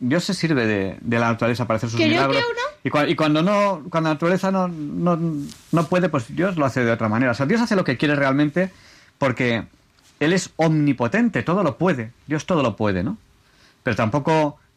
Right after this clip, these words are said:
Speaker 1: quiere interferir mucho en nuestras vidas, es en su voluntad. Hay un lugar de la Biblia,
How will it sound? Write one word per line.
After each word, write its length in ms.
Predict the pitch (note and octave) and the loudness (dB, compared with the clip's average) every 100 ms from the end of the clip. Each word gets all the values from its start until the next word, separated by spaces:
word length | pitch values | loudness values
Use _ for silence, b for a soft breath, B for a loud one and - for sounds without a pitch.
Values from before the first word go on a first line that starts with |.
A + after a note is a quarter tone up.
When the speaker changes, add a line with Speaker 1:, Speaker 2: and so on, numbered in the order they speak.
| _ _ | _ _
Speaker 1:
quiere 220 | D#3 D3+ | 0 2
interferir 520 | D3 C3+ C3 C#3 C#3 | 2 0 -2 0 2
mucho 220 | C3+ C#3 C3 | 2 2 0
en 40 | |
nuestras 260 | B2+ C3 A#2+ | 0 -2 0
vidas, 220 | A3 D#3 | 0 2
es 160 | C#3 C#3+ | 0 0
en 100 | C3+ | 0
su 120 | C#3+ | 2
voluntad. 360 | C#3+ C3+ F#3+ | 2 2 0
Hay 100 | G3+ | 2
un 80 | A#3+ | 2
lugar 220 | A#3+ A3 | 4 2
de 60 | G#3+ | 2
la 100 | F#3+ | 2
Biblia, 380 | G3 G3+ A3+ | 2 0 -2